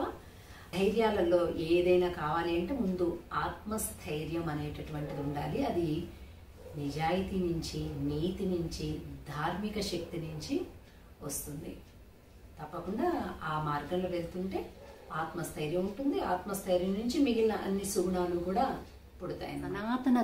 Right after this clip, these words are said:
ధర్మానికి సంబంధించినటువంటి విషయం, ఎంతమంది చూస్తున్నారు, ఎంతమంది లైక్ చేస్తున్నారు, ఎంతమంది సబ్స్క్రైబ్ చేసుకుంటున్నారు అనేటటువంటి విషయం మీద హిందువుల యొక్క ధర్మ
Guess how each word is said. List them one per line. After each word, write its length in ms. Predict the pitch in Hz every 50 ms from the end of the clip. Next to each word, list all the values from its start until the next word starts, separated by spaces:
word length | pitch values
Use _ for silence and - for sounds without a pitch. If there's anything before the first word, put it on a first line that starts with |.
| 180 165 160
ధర్మానికి 540 | 165 170 170 185 190 208 240 262 269 277 262 - -
సంబంధించినటువంటి 920 | 175 160 165 185 190 208 202 185 175 - 165 156 151 160 156 151 151 175 151 131
విషయం, 280 | - - - 143 120 - - - - - - - - - - - - - - 175 165
ఎంతమంది 600 | 180 190 190 - 226 208 185 175 180 196 226 247 240 - -
చూస్తున్నారు, 720 | - 165 160 160 - - 190 180 175 156 147 143 139 139 - - - - - - - - - - 170 175
ఎంతమంది 600 | 196 202 214 - 247 226 208 190 190 202 208 214 196 170 147
లైక్ 220 | 147 165 180 - - -
చేస్తున్నారు, 720 | 208 185 180 - - - 147 143 143 143 143 139 139 139 156 - - - - - - - - 185 180
ఎంతమంది 540 | 208 226 226 - 233 214 214 214 220 240 208 - -
సబ్స్క్రైబ్ 580 | 320 - - - - - - 226 254 285 - - - 214
చేసుకుంటున్నారు 840 | 180 160 - - - 165 151 151 160 165 165 160 151 151 156 160 160 - -
అనేటటువంటి 640 | 160 185 214 233 233 233 220 - 180 165 165 160 143 147
విషయం 300 | 139 - - 160 160 165 165
మీద 160 | 170 170 165 254 330 - - - - - - - - - - - - - -
హిందువుల 440 | 185 185 196 208 247 254 247 240 226 208 185
యొక్క 200 | 175 - - - 170 147 135 135 - 151
ధర్మ 320 | 160 160 165 180 180